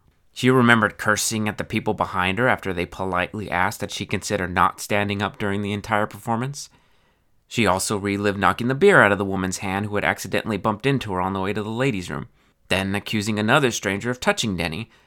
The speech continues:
and trying to steal him from her. It went on like this as she recollected speaking exceedingly of the stench of some of the homeless people who showed up to the various charity events of her past.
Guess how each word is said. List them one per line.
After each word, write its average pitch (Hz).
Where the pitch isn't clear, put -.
and 107
trying 104
to 120
steal 156
him 92
from -
her. -
It 120
went 123
on 151
like 113
this 120
as 117
she 107
recollected 110
speaking -
exceedingly 98
of 85
the 87
stench -
of -
some 101
of 90
the 90
homeless 107
people 95
who 95
showed 95
up 87
to -
the -
various 92
charity 95
events 80
of -
her -
past. -